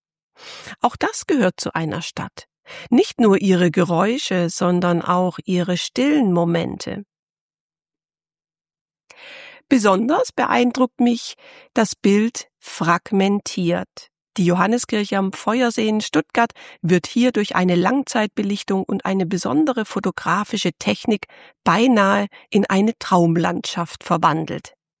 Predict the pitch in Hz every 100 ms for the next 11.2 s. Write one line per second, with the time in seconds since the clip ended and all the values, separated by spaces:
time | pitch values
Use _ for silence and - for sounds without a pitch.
0 | _ - 202 214 208 190 - _ - 170
1 | - 170 170 180 175 175 _ _ _ 180
2 | 180 226 233 208 190 - - - - 233
3 | - 208 185 180 165 - - - 196 277
4 | 311 - - 240 247 262 - - - 240
5 | 233 233 190 165 160 - - 170 - 180
6 | 180 185 165 190 _ _ _ 196 - -
7 | 202 214 - 220 214 - 170 180 175 -
8 | 170 - 190 302 - - - _ - 170
9 | - - 220 277 - 233 214 208 - 220
10 | 370 269 285 269 247 - 190 175 170 -
11 | 202